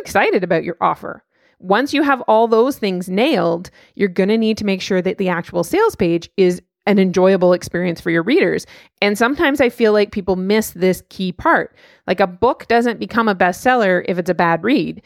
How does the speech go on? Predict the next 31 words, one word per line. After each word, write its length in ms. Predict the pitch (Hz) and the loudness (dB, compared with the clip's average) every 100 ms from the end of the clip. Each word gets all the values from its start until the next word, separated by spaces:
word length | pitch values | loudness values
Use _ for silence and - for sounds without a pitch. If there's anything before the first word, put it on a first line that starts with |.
| _ _ | _ _
and 140 | 202 196 | 0 0
your 80 | 190 | 2
sales 320 | 247 262 269 | 2 2 2
page 320 | 208 180 170 196 | 0 0 -2 -2
is 160 | 170 | -2
the 120 | - | -2
same 260 | 170 175 170 | -4 -4 -2
thing. 360 | - 269 - 190 _ _ _ | 0 0 -2 -12 _ _ _
So 140 | - | -4
one 140 | 196 240 | 0 2
of 100 | 233 | 2
the 80 | 196 | 2
first 300 | 254 277 226 | 2 2 0
things 200 | 202 185 - | -2 -4 -2
I 240 | 233 403 | 0 2
do 260 | 208 180 175 | 0 0 0
when 160 | 175 | -2
I 220 | - 190 254 | -2 0 2
work 220 | 202 190 | 0 0
with 120 | 175 | -2
my 200 | 196 339 | -2 -2
clients 500 | - 170 170 165 - - _ - | -2 -4 -2 -4 -8 -20 _ -2
is 140 | 233 | 0
I 120 | 370 | 2
just 260 | 392 392 - | 0 -2 -2
consume 360 | 320 294 277 | -2 0 0
their 140 | 269 254 | 2 2
sales 260 | 220 220 | 2 2
pages 480 | 220 190 180 175 170 - - | 2 0 2 -2 -2 -6 -2
as 240 | 208 240 | 0 0
written, 400 | 208 - 190 190 | 0 -2 -4 -8